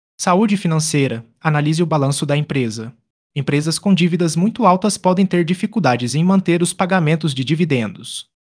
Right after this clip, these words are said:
Quatro, setor de atuação. Alguns setores, como utilidades e bens de consumo, tendem a pagar mais dividendos. Pense em diversificar sua carteira.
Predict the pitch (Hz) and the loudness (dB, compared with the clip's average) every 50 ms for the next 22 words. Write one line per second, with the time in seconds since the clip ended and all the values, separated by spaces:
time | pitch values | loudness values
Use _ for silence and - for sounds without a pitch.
0 | _ _ _ - 160 139 131 - - 117 - _ _ _ _ _ - - 214 208 | _ _ _ 0 0 0 0 -2 -10 -16 -18 _ _ _ _ _ -6 -6 -2 2
1 | 220 220 196 190 190 - 202 190 185 - - 156 120 113 113 - _ _ - 156 | 2 2 4 2 2 2 2 0 0 0 0 -2 -2 -2 -6 -10 _ _ 0 0
2 | 147 131 165 190 196 - - 220 220 208 190 175 143 131 131 - - - _ _ | 2 2 4 2 2 2 0 -2 0 2 2 2 2 -2 -4 -6 -10 -12 _ _
3 | _ - 214 196 185 208 202 - 202 190 156 143 147 160 156 180 180 - - 185 | _ 0 2 2 4 2 2 2 2 2 4 4 2 2 2 0 -2 -2 -2 -2
4 | 175 143 147 175 190 185 196 196 - 196 190 - - 180 175 175 175 180 180 - | 0 2 4 2 4 2 0 0 0 0 0 0 0 0 0 2 2 0 -2 -4
5 | _ _ _ - 180 190 196 185 175 175 170 190 185 147 139 143 143 135 131 143 | _ _ _ 0 2 2 4 4 4 2 2 2 2 2 2 2 2 2 2 2
6 | 175 170 151 151 131 147 139 135 123 113 107 110 117 117 - - - - - _ | 2 2 2 2 0 0 2 0 0 0 -2 -6 -10 -12 -12 -12 -12 -14 -14 _
7 | _ _ _ _ - 202 208 196 - 190 160 147 151 151 175 170 - 190 180 - | _ _ _ _ 0 0 2 2 4 2 4 4 2 2 2 2 0 0 -2 -2
8 | 220 - - 170 160 151 - - 135 131 - 151 143 - 151 131 120 104 104 123 | -2 0 2 2 2 2 2 0 -2 0 0 -2 -2 0 0 0 0 -2 -4 -8
9 | - | -12